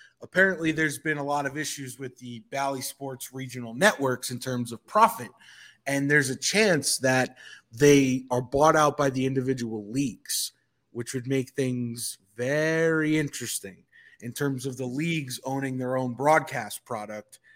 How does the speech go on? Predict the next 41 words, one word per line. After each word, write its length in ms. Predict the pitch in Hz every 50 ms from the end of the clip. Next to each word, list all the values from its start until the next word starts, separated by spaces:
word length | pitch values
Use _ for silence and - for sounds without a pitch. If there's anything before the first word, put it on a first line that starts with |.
| _ _ _ _
instead 380 | 117 113 - - 139 131 123
of 140 | 123 120 -
farming 380 | - - 139 135 135 135 127 123
them 140 | 123 120 135
out 300 | 139 143 139 127 - -
to, 380 | - - 123 117 113 110 104 - _ _ _ _ _ _ _ _ _ _
which 200 | 120 123 123 -
was 160 | 131 127 117 -
once 220 | 135 127 120 -
Fox 380 | - - 131 117 120 - - -
Sports, 480 | - - 196 196 180 175 - - -
now 200 | 131 123 110 107
it's 140 | 107 - -
Bally's 640 | - - 165 175 170 165 165 160 165 165 147 143 - - - - _ _ _
or 160 | - 135 135
whatever 420 | 131 139 139 143 143 135 139 135 135
it 60 | 131
is, 400 | 131 131 127 120 - - - - _ _ _ _ _ _ _ -
uh, 300 | 123 120 117 117 110 104 -
in 140 | - 135 135
your 140 | 135 135 127
local 300 | 127 131 127 123 120 113
city, 400 | - - - 180 175 165 151 135
in 80 | 127
your 140 | 127 123 120 123
local 260 | 123 117 - 113 107
market. 520 | 120 165 214 233 196 - - 104 - - - - _ _ _ _ _ _ _ _ _ _ _ _ _ _ _ _ _ _ _ _ _ -
How 220 | - - 175 175
does 160 | 160 135 117
that 260 | - 196 240 247 - -
factor 440 | - 156 131 120 - - 139 127
into 220 | 123 120 113 - 120
the 100 | 107 110
streaming 460 | - - - 131 120 117 117 110 107
game? 260 | 107 110 104 104 107
Are 100 | 107 127
you 140 | 127 139 139
gonna 160 | 131 156 147 131
have 220 | 143 147 139 -
to 80 | - 131
download 680 | - 143 139 143 143 139 143 143 139 139 139 139 139